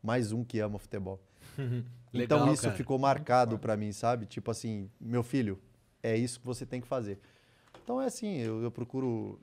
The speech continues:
Speaker 1: é, a Ferroviária agora tá sendo uma experiência fantástica. A gente tá montando agora o time pro Campeonato Paulista do ano que vem.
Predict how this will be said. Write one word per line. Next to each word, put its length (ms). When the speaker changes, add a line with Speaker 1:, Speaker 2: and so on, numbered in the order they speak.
Speaker 1:
é, 260
a 80
Ferroviária 480
agora 360
tá 120
sendo 200
uma 80
experiência 500
fantástica. 720
A 60
gente 240
tá 80
montando 360
agora 200
o 40
time 180
pro 120
Campeonato 320
Paulista 320
do 60
ano 100
que 120
vem. 320